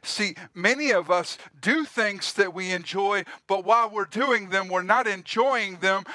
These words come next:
because we're thinking, "This costs so much money. Oh my gosh, oh my gosh, I am spending this much money on this." And you're supposed to be enjoying it.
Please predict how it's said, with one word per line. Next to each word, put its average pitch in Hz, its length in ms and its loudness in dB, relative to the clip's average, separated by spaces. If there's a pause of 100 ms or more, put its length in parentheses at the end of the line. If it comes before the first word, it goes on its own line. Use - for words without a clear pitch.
(140)
because 196 360 2
we're 202 120 -2
thinking, 214 500 0 (260)
"This 156 180 -6
costs - 380 -2
so 151 120 -4
much 143 300 -8
money. 147 300 -4 (200)
Oh 147 140 -2
my 139 180 0
gosh, 151 440 0 (180)
oh 151 120 -2
my 143 180 4
gosh, 156 380 0 (100)
I 180 180 4
am 202 100 -4
spending 254 960 2 (240)
this 330 300 4
much 311 300 4
money 277 240 2
on 226 160 4
this." 285 560 0 (2250)
And 247 160 2
you're 262 100 -2
supposed 269 640 0
to 311 100 2
be 262 200 2
enjoying 208 880 -2
it. 123 240 -4